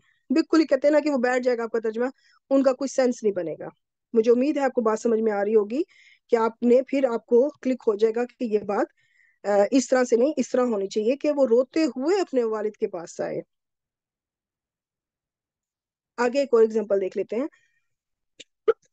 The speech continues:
<clears throat> अच्छा, वो जो आया आपके पास, ठीक है, सूरतुल अबासा में से है ये आयत।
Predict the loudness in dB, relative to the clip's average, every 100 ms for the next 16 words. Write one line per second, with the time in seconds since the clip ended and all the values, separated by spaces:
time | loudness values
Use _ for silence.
0 | _ -6 -6 _ 2 2 2 -4 _ _
1 | _ _ _ _ _ _ -8 -6 -8 -8
2 | -12 _ _ _ _ _ _ _ _ _
3 | _ _ _ _ _ _ _ _ _ _
4 | _ -2 4 4 4 4 4 4 2 2
5 | 4 4 2 -2 -2 -2 -2 -2 -2 -4
6 | -8 -10 -16 -18 _ _ _ _ _ _
7 | _ _ _ _ -8 -2 0 2 4 4
8 | 4 0 0 0 0 0 -2 -4 -6 -4
9 | -2 -2 -2 -2 -4